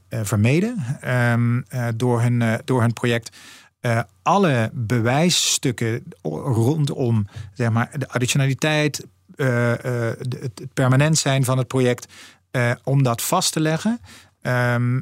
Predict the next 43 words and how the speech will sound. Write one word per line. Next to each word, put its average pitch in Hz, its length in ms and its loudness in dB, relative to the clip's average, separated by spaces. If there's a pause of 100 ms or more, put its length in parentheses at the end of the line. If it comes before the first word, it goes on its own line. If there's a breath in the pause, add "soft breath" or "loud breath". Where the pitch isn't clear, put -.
eh, 117 280 -4
zowel 131 300 2
de 131 80 0
documentatie 135 720 -2
als 139 200 -2
de - 80 -6
daarbij 131 300 2
behorende 135 340 2
handtekeningen 127 680 0
van 123 280 0
bijvoorbeeld, 117 720 0
eh, 117 200 -4
auditors 117 720 -2
of, 107 400 -4
eh, 107 220 0
of 113 180 -6
andere 117 320 0
verifiers 110 720 -2
die 117 160 -2
daar, 113 200 0
eh, 110 160 -4
die 123 100 -4
daarbij 113 260 0
komen 101 220 -4
kijken. 123 360 -4 (640 loud breath)
En, 135 460 2
eh, 123 240 0
dat 120 120 0
betekent 156 420 0
eigenlijk 135 520 0
dat 127 220 0
je 123 220 0
in 123 140 -4
plaats 123 260 0
van 120 100 0
een 117 60 0
centraal 156 460 0
register, 120 400 0
krijg 123 220 -2
je - 60 0
een 110 60 2
decentraal 120 540 0
register 117 520 -2